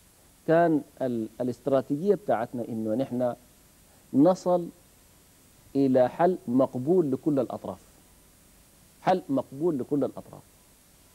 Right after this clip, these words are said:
يعني ما يجي فرضًا على الجنوبيين ولا على الشماليين، ولكن نحرص في أنه نقدم يعني خيارات مختلفة ونصل لحل،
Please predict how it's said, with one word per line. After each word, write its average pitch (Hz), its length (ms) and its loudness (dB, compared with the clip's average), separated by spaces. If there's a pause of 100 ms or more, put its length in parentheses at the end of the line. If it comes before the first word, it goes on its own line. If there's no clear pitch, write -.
(180)
يعني 127 220 2
ما 156 160 6
يجي 156 200 2
فرضًا 117 420 -2
على 98 120 -8
الجنوبيين 113 720 -2 (120)
ولا 120 260 2
على 98 120 -2
الشماليين، 104 460 -14 (100)
ولكن 113 400 -2
نحرص 156 440 -2 (500)
في 135 260 0
أنه 127 200 2
نقدم 117 800 -2 (380)
يعني 104 580 -4 (300)
خيارات 131 560 2
مختلفة 135 560 -6
ونصل 127 440 -2
لحل، 165 300 -4